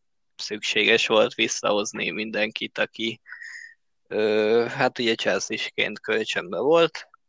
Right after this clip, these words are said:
őt is visszahoztuk, és hát azóta mutatja is, hogy egy nagyon stabil hátvéd, nagyon fizikális, agyba is ott van általában, nagyon jó jobb lába van,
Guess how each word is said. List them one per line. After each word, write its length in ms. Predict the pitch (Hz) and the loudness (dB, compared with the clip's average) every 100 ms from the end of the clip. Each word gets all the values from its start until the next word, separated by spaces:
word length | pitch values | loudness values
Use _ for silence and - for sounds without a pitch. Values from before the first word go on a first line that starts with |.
| _ _ _ _ | _ _ _ _
őt 220 | - - | -14 -8
is 160 | - - | -4 0
visszahoztuk, 640 | 147 - - 135 - - | 0 0 4 4 4 -4
és 140 | 123 | -2
hát 200 | - 120 | 0 -2
azóta 380 | - - 90 - | -4 -10 -8 -8
mutatja 540 | 87 87 - - - - | -8 -6 -8 -6 -4 -2
is, 180 | - | -2
hogy 140 | - 92 | -4 -4
egy 160 | 95 | -4
nagyon 280 | 110 107 104 | -2 -2 -2
stabil 460 | 113 - 101 98 95 | -4 -2 -2 -2 0
hátvéd, 680 | 117 127 117 - 113 110 - | 4 4 4 0 -2 0 -2
nagyon 420 | 113 123 117 113 | -4 0 0 0
fizikális, 880 | 117 117 - 113 - 104 101 104 104 - | -4 -8 -6 -6 -2 0 0 -2 -6 -6
agyba 360 | 117 123 110 | -6 -6 -2
is 200 | 107 110 | -2 -2
ott 160 | 110 - | -4 -8
van 120 | - 104 | -6 -2
általában, 480 | 104 104 - - 92 | 0 0 -4 -10 -10
nagyon 300 | 104 123 120 | -8 -4 -2
jó 260 | 120 117 | -2 -2
jobb 220 | 117 120 127 | 0 0 2
lába 400 | 113 113 117 113 | 4 4 2 0
van, 280 | 110 120 | -2 -4